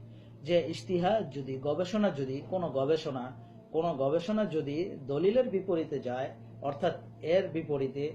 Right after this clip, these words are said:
এমন কোনো গবেষণা করা হলো যার বিপরীতে রয়েছে স্পষ্ট দলিল, তাহলে সেই, এ, গবেষণা, সেই ইজতিহাদ কি হবে না?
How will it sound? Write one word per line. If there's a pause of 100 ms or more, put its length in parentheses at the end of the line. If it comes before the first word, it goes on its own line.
(120)
এমন
কোনো
গবেষণা
করা
হলো
যার
বিপরীতে
রয়েছে
স্পষ্ট
দলিল, (360)
তাহলে
সেই, (240)
এ,
গবেষণা,
সেই
ইজতিহাদ
কি
হবে
না?